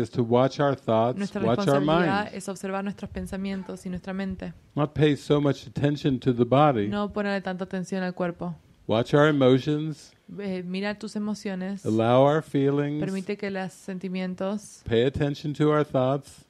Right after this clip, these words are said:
Speaker 2: Pon, ponle atención a tus pensamientos.
Speaker 1: Because for most of us, we're not used to doing that.
Speaker 2: Porque la mayoría de nosotros no estamos acostumbrados a hacer eso.
Speaker 1: All of our conditioning is all about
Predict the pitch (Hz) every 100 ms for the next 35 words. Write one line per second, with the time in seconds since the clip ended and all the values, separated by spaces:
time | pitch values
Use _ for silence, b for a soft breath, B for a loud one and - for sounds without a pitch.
0 | _ 196 190 185 180 196 202 202 196 180
1 | - 190 190 190 190 - 190 185 196 185
2 | 185 202 - - _ _ - - 170 156
3 | 160 156 180 190 151 143 139 - - 147
4 | 147 143 143 170 - 151 180 208 131 90
5 | - 196 190 190 185 202 208 208 202 202
6 | 190 - 208 202 196 - 180 185 180 185
7 | 180 175 - 180 151 _ - 135 165 165
8 | 143 147 131 160 170 156 127 123 117 113
9 | 131 143 151 135 127